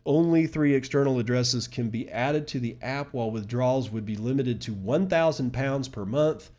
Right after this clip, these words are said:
or five hundred pounds per day, with limits being reviewed in the future. Oh my God. Notably, financial institutions like PayPal, which offer similar Bitcoin investment options, do not allow their users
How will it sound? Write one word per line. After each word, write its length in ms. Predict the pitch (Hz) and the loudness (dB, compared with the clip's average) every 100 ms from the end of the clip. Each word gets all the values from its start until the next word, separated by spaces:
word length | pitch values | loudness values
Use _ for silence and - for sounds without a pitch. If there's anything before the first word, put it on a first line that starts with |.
| _ _ - | _ _ -8
or 400 | - 147 143 131 | 4 6 6 2
five 360 | - - 143 151 | -2 0 2 2
hundred 280 | 156 135 127 | 2 0 -2
pounds 340 | 131 127 123 | -2 0 -2
per 160 | 120 98 | -4 -4
day, 500 | 117 135 131 127 123 - - - | 0 2 2 0 -4 -12 -16 -2
with 160 | 123 | -2
limits 380 | 117 139 143 - | 2 2 2 -2
being 300 | 120 123 120 | 0 2 2
reviewed 440 | 117 101 110 113 107 | 0 -2 0 0 -2
in 120 | 101 | -6
the 60 | |
future. 600 | 92 113 117 - 95 85 - 104 | -6 -4 -4 -4 -8 -8 -12 -12
Oh 120 | 110 | -10
my 180 | 82 76 - | -10 -12 -12
God. 420 | 92 92 90 87 | -8 -6 -6 -6
Notably, 800 | 104 123 151 131 107 110 110 107 - - _ | 0 4 4 4 2 2 0 -2 -12 -20 _
financial 580 | 131 135 147 151 160 143 | 2 6 6 6 2 0
institutions 640 | 123 120 127 123 127 113 | 0 -2 0 0 -2 -2
like 240 | 110 104 | -4 -4
PayPal, 540 | 131 135 135 113 101 107 | 0 0 0 -2 0 0
which 180 | 104 131 | -2 -2
offer 320 | 120 120 110 | -2 -2 -6
similar 420 | - 123 123 113 | -2 0 0 -2
Bitcoin 400 | 113 117 110 107 | -4 -6 -6 -4
investment 460 | 101 110 123 123 107 | -4 -4 -4 -4 -4
options, 420 | 104 98 107 92 | -4 -6 -8 -6
do 160 | 98 | -6
not 300 | 104 110 131 | -4 0 0
allow 320 | 139 131 123 107 | 2 0 0 -2
their 240 | 107 190 | 0 0
users 540 | 113 110 87 101 117 | 0 -4 -6 -8 -8